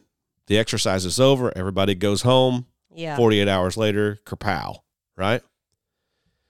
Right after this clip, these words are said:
Speaker 1: The days were counting down. The clock was ticking, and we were nearing mission accomplished, the source says. And then Washington had second thoughts.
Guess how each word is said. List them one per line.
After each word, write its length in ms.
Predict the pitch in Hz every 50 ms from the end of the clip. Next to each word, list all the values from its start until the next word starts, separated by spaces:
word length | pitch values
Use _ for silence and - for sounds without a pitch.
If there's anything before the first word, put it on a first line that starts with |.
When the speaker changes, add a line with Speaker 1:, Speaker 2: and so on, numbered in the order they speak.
| _ _ _ _ _ _
Speaker 1:
The 80 | - 110
days 240 | 98 139 175 202 180
were 80 | 190 165
counting 320 | - 170 165 165 156 135 123
down. 260 | 120 117 101 87 85
The 60 | 87
clock 300 | - - 135 131 135 - -
was 140 | 117 - -
ticking, 340 | - 139 - - 104 101
and 80 | 101 101
we 100 | 113 135
were 140 | 135 120 104
nearing 420 | 104 110 131 143 147 139 123 117
mission 360 | 120 135 135 - 143 131 131 -
accomplished, 840 | - - - - - 165 185 170 - - 82 73 - - - - - _ -
the 120 | 98 101
source 360 | - - - 98 98 90 -
says. 360 | - - 90 87 90 98 104
And 300 | - - 113 107 104 98
then 400 | 110 147 185 196 135 107 107 113 - -
Washington 720 | 98 98 117 139 151 147 - - 101 87 - 87 82 80
had 180 | 101 101 95 -
second 420 | - - 131 120 - - - -
thoughts. 520 | - 127 104 82 65 - - - - -